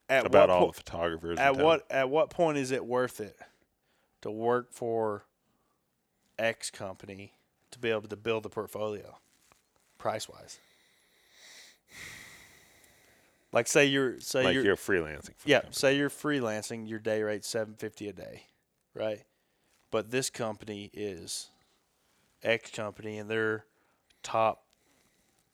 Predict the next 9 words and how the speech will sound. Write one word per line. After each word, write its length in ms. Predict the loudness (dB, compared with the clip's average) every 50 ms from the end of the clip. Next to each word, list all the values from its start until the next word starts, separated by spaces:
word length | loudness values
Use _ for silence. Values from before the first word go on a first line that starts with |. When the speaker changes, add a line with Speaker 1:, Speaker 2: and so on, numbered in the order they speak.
| _ _ _ _ _ _
Speaker 1:
four 680 | -20 -16 -8 -6 -4 -2 0 0 2 0 0 -2 -6 -10 _ _ _ _ -20 -20 -20 -20 -20 _ _ _ _ _ _ _ _ _ _ _ _ _ _ _ _ _
companies 480 | -6 -6 -6 -6 -6 -8 -10 -10 -10 -10
in 60 | -10
the 60 | -8
outdoor 360 | -6 -6 -8 -8 -10 -12 -12
space, 480 | -12 -12 -14 -16 -18 -16 -18 -18 -18 -14 -14
right? 200 | -12 -12 -12 -14 -16 -20 -20 -20 -20 _ _ _ _
Speaker 2:
Yeah, 160 | 0 2 2
they're 80 | 4 4